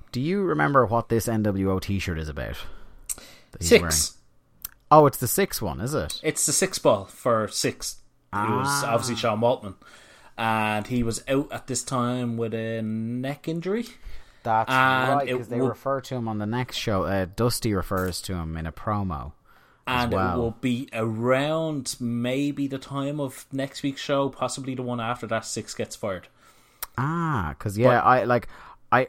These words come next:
Speaker 1: I remember him being there, all right, but I, I, I don't remember this T-shirt at all. And I
Speaker 2: Yeah.
Speaker 1: was just kind of, I was, and, like, a few of the N W O guys were coming out wearing it, so that, thank you for clearing that up for me.
Speaker 2: Um, apparently,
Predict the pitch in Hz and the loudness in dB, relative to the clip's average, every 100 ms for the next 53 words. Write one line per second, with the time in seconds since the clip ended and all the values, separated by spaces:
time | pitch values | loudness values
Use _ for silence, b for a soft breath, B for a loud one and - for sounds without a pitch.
0 | - 135 135 185 175 147 143 139 202 180 | 6 6 6 6 6 4 0 0 0 0
1 | 98 78 58 50 - 80 82 76 78 - | -2 -2 -6 -10 -8 -4 -2 -2 -4 -8
2 | - 82 - 78 80 - 98 98 110 107 | -8 -6 -4 -6 -6 -6 -6 -2 -2 0
3 | 104 101 90 82 85 - - - 104 87 | -2 -2 -2 -4 -6 -8 -10 -8 -8 -8
4 | 80 - - 76 80 78 - 78 - 80 | -10 -14 -12 -8 -6 -6 -8 -14 -10 -6
5 | 151 156 156 - 101 85 101 95 - - | 0 0 -2 -8 -8 -6 -6 -6 -10 -18
6 | - - 104 92 - 85 73 101 - - | -16 -8 -8 -8 -12 -14 -10 -10 -10 -6
7 | 123 143 127 95 95 90 90 87 87 85 | 0 0 0 -2 -6 -8 -10 -10 -10 -8
8 | 82 78 82 - 82 78 - 80 82 58 | -10 -12 -14 -12 -10 -10 -10 -10 -10 -12
9 | 58 - 64 92 - - 123 95 80 78 | -16 -14 -10 -10 -10 -8 -6 -8 -12 -10
10 | 90 80 69 78 - - - - b b | -10 -8 -8 -12 -12 -16 -16 -16 b b
11 | b - 123 120 120 127 107 117 - - | b -2 2 2 0 -4 -12 -16 -8 -2
12 | - 127 127 | -2 -2 -4